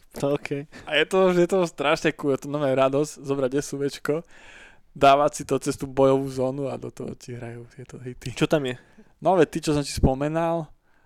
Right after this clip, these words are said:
Speaker 2: potom je tam, potom keď v druhom viem, že bude aj toto, eh, eh, tieto, tie metalové, Twister Sister
Speaker 1: OK.
Speaker 2: a takéto haluse. A je to, že, je to, že je to, je to bomba. No, tak, tak.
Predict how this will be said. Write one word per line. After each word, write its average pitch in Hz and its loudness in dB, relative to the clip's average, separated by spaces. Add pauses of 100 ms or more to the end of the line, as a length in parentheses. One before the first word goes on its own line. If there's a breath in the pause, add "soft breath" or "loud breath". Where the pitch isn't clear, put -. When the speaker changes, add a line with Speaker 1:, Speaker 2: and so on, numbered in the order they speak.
(100)
Speaker 2:
potom 139 -8
je 135 -4
tam, 131 -8 (100)
potom 147 4
keď 156 -2
v 160 -18
druhom 170 8
viem, 160 2
že 156 -2
bude 151 0
aj 151 2
toto, 160 0 (240)
eh, - -16
eh, 131 -10 (340)
tieto, - -14
tie - -10
metalové, 131 -8
Twister 151 -6
Sister 160 -6 (320 soft breath)
Speaker 1:
OK. 147 -6
Speaker 2:
a - -20
takéto - -12
haluse. 123 -12 (680 soft breath)
A 120 -12
je 117 -12
to, - -16
že, 113 -18 (180)
je 131 -10
to, 127 -14
že 127 -12
je 123 -14
to, 127 -14
je 135 -10
to - -12
bomba. 120 -16 (140)
No, 127 -12 (140)
tak, - -14
tak. 131 -12